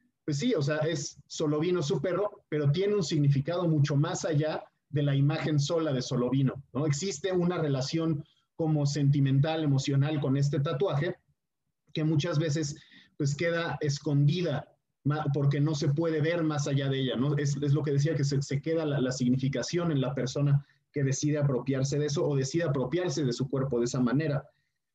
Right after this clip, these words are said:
En ese sentido, pues, sí es consumo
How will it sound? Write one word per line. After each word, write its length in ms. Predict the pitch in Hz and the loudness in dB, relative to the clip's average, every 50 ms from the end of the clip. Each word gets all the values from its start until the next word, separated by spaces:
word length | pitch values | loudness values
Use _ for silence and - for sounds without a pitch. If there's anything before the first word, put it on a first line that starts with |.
| _ _ _ _ | _ _ _ _
En 160 | - 139 147 | -2 0 0
ese 180 | 160 143 196 180 | 2 0 0 -2
sentido, 500 | 139 175 160 151 143 175 175 180 196 196 - | -2 0 2 2 2 2 2 0 0 0 0
pues, 340 | 147 135 139 - - - - - - _ _ _ _ _ | 0 0 0 -2 -6 -10 -16 -18 -20 _ _ _ _ _
sí 280 | - - - 180 214 | -20 -8 -4 2 2
es 140 | 214 208 214 | 2 2 2
consumo 720 | - 180 156 143 143 143 170 170 160 147 165 226 247 - - | 0 0 2 2 2 2 2 2 4 2 2 2 0 -4 -6